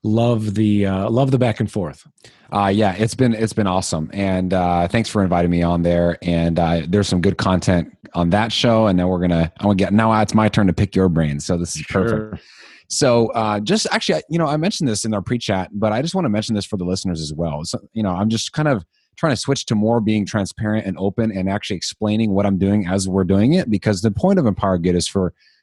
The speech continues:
Speaker 2: is a vehicle for me to learn and for others to learn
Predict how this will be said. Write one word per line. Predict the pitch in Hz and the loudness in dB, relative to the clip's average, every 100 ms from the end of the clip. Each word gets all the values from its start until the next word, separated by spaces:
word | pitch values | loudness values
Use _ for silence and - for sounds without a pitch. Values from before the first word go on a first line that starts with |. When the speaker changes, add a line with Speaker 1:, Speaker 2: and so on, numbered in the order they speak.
| - | -4
Speaker 2:
is | 117 | 0
a | 107 | 2
vehicle | 123 180 - 87 | 4 4 2 0
for | 98 | 0
me | 95 | 0
to | 92 | 2
learn | 92 92 92 95 - 87 | 2 2 2 0 -2 -2
and | 87 87 | -2 -2
for | 87 90 | -4 -2
others | 123 127 - | 2 2 0
to | 92 | -2
learn | 82 82 80 78 | -2 -2 -2 -4